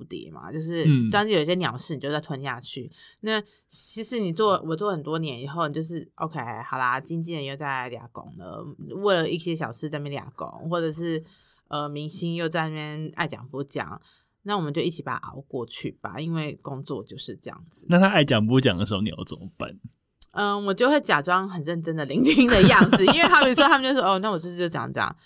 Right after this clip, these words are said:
Speaker 1: 那你说：“哦，真的吗？诶，怎么这样子？”那结果后来呢？就是你知道放很多感，假的感情 <laughs> 进去，然后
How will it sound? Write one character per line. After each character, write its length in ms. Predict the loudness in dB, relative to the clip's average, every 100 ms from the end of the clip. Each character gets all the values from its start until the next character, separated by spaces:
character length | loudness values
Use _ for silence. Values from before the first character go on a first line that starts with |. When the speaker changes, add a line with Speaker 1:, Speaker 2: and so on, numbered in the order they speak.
| -20 -20 -6
Speaker 1:
那 80 | -2
你 60 |
说 60 | 0
：“哦， 40 | 0
真 200 | -2 0
的 60 | 0
吗？ 240 | -2 -6 _ _ _ _ -4
诶， 260 | 0 2 0
怎 120 | -4
么 80 | -4
这 100 | -4
样 100 | -4
子？” 140 | -6 -8 -4
那 100 | -2
结 140 | 0 2
果 100 | 2
后 200 | 2 2
来 200 | 2 0
呢？ 180 | 0
就 100 | 2
是 80 | 4
你 60 | 8
知 60 |
道 180 | 8 8 4 4
放 200 | 4 4
很 100 | 0
多 160 | 0
感， 180 | -2 -4 -10 -4
假 240 | 2 2
的 100 | 2
感 220 | -2 -4
情 220 | -4 -2 2 4
<laughs> 120 | 6
进 180 | 6 6
去， 120 | 6 6 6 4 4 2 2 0
然 140 | 6
后 40 | 6